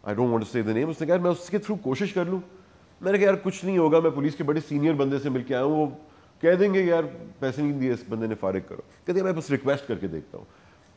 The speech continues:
मैंने कहा, "करके देख लो।" I kid you not, थोड़ी देर बाद मुझे chief minister's ऑफिस से phone आया कि "ये आपकी गाड़ी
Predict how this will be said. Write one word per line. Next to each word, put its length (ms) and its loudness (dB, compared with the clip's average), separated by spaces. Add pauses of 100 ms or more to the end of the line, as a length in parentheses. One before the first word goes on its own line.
(160)
मैंने 140 -2
कहा, 0 -
"करके 320 6
देख 240 2
लो।" 140 -4 (540)
I 120 -4 (120)
kid 140 -2
you 100 0
not, 220 -2 (480)
थोड़ी 160 -4
देर 100 -2
बाद 220 -2
मुझे 200 -8
chief 300 -10
minister's 360 -4
ऑफिस 280 -4
से 80 -8
phone 280 -2
आया 160 0
कि 540 -12
"ये 60 -4
आपकी 240 -6
गाड़ी 200 -4